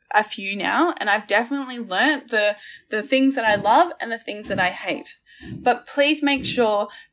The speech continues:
you ask the coach about their values, making sure you're in alignment with, like, the methods and the goals and really what you want to achieve out of the program.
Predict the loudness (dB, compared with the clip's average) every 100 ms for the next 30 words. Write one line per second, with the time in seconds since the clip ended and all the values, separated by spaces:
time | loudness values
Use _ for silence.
0 | _ -4 2 4 4 0 -6 -10 _ _
1 | -12 -10 -6 4 4 4 0 2 2 2
2 | 4 4 6 4 6 6 4 -4 -4 0
3 | 0 0 -2 0 0 2 2 2 4 6
4 | 6 4 -6 -6 -6 -2 -2 -2 -6 -6
5 | -2 -2 -2 -8 -6 -4 -4 -6 0 4
6 | 4 4 2 -2 -10 -14 -6 0 0 0
7 | 0 2 2 2 0 0 -4 -6 -4 -4
8 | -4 -2 -2 -2 2 2 2 -2 -8 -4
9 | -2 0 0 -2 -4 -12